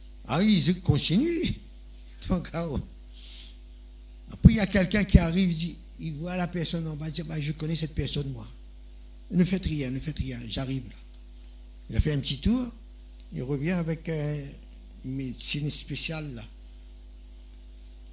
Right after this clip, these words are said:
Il fait sentir la médecine là, ça, c'était son frère ça.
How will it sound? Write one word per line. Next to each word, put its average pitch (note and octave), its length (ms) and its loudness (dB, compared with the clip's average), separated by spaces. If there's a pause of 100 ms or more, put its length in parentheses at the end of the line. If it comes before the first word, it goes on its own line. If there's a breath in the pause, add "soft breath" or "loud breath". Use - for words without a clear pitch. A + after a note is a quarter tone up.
(140)
Il C3 80 -4
fait E3 160 -2
sentir G3 560 0
la G3 80 0
médecine F3 420 -2
là, F#3 160 -4
ça, F3 300 -6 (320)
c'était D3 340 -6
son C3+ 220 -6
frère D#3 320 -6
ça. A#2+ 180 -8